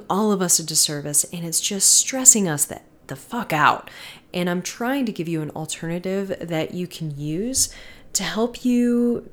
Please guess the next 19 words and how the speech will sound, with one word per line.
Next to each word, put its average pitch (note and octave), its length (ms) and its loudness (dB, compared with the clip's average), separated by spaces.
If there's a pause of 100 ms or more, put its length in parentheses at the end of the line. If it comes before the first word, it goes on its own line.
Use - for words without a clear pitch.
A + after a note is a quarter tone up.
(200)
manage G#3 420 0
and G3 80 2
navigate F#3+ 440 0
life E3 420 -4 (480)
without F#3+ 460 -2
feeling G3+ 440 0
really D#3+ 340 -4
overwhelmed. C#3 540 -8
Because F3 460 2
let's G#3+ 160 -4
be G#3+ 160 0
real, E3+ 360 -6
nutrition, G#3+ 680 -2 (460)
fitness, - 760 2 (220)
wellness, G3 720 4 (640)
all A#3 220 6
of G#3+ 120 2
those F#3 220 4
things D#3 560 -2